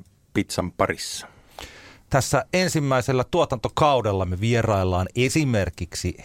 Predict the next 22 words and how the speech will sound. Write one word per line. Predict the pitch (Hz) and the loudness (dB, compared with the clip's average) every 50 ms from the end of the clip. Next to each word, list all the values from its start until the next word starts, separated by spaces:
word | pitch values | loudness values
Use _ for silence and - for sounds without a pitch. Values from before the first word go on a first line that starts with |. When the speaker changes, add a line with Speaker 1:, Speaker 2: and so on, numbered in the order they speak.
| - - | -6 -2
Speaker 2:
Helsingissä | 101 110 113 113 104 - 101 98 95 95 95 87 - - - 92 87 - - - - - | 0 0 0 0 -2 -2 -2 -2 -2 -4 -4 -6 -6 -6 -6 -8 -8 -8 -12 -20 -20 -20
Forza | - - 151 170 170 165 117 - - - 117 98 - - - _ | -2 2 4 4 4 4 0 -4 -4 -2 -2 -2 -2 -4 -8 _
Pizzeriassa. | 92 90 - - - - 90 85 80 80 80 80 73 69 - - - 78 - - - - - - - - - - | -6 -6 -6 -6 -4 -2 0 0 0 0 -2 -2 -4 -6 -6 -6 -6 -6 -6 -8 -18 -20 -20 -20 -20 -20 -6 -2
Luka | 107 107 98 - 92 85 | -2 -2 0 0 0 0
ja | 78 76 76 73 - - | 2 0 0 -2 -6 -10
Salla | - - 98 87 82 80 76 - | -4 0 0 2 2 0 0 0
Platania | - 90 92 92 - - 82 69 67 67 69 65 | 0 2 4 2 2 2 -2 -2 -2 -6 -8 -8
pitävät | - 73 - - 76 69 67 - | -8 -10 -8 -6 -8 -8 -8 -10
sitä | - - 78 - - - | -10 -10 -10 -10 -10 -12
ja | 60 - | -12 -12
se | - - 82 71 - - | -10 -10 -10 -10 -6 -2
juuri | 101 110 117 113 101 98 95 | 0 2 2 2 2 2 4
valittiin | 107 107 107 101 - - _ - 98 92 92 92 87 87 87 80 - - - - - - - _ | 4 4 4 2 0 -4 _ 0 0 2 2 2 0 0 -2 -4 -6 -10 -20 -20 -20 -20 -14 _
Euroopan | - 160 202 220 185 143 127 113 101 - _ 104 101 90 - | 0 2 2 2 2 2 4 2 2 2 _ 0 0 0 0
parhaiden | - 117 123 123 104 80 - 71 67 65 65 64 | 2 4 4 4 2 0 -2 -6 -6 -6 -8 -8
pizzerioiden | - - 85 - - - 78 69 64 62 62 65 67 69 71 73 | -4 -4 -4 -4 -4 -6 -6 -4 -4 -6 -8 -6 -6 -6 -4 -2
joukkoon. | 80 87 78 71 65 - _ - - 62 64 58 - - - - - - | 0 0 0 -2 -4 -8 _ -8 -6 -6 -6 -6 -10 -16 -18 -20 -14 -10
Tämmönen | 87 85 78 71 69 69 | -8 -8 -6 -6 -8 -8
kuin | - - 87 82 73 - - | -4 -2 -2 -2 -2 -6 -12
fifty | - - - 107 104 - - - - - - - | -16 -2 0 2 2 2 -2 -8 -10 -10 -8 -2
Top | - 90 82 - - - - | -2 -2 -2 -2 -6 -6 0
Pizza. | - 107 104 - - - - 69 | 0 0 2 2 -2 -2 0 -2